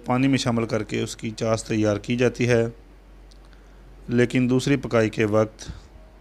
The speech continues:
वही शीरा या वही चाशनी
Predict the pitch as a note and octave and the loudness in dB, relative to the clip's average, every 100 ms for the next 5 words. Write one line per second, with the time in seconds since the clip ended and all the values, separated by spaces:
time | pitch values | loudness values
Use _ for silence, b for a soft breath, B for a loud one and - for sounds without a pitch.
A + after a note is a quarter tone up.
0 | - - - b b b b b b b | -20 -20 -20 b b b b b b b
1 | - - - B2 C3+ C#3 C3 - A#2+ A2+ | -20 -20 -4 4 6 6 2 0 2 4
2 | A2+ A2 - - - - - - A#2+ A#2+ | 4 4 -2 -10 -20 -20 -12 0 4 6
3 | A#2+ C3 B2 B2 A#2 - A#2 A2+ A2+ | 6 4 2 4 4 2 -2 -4 -6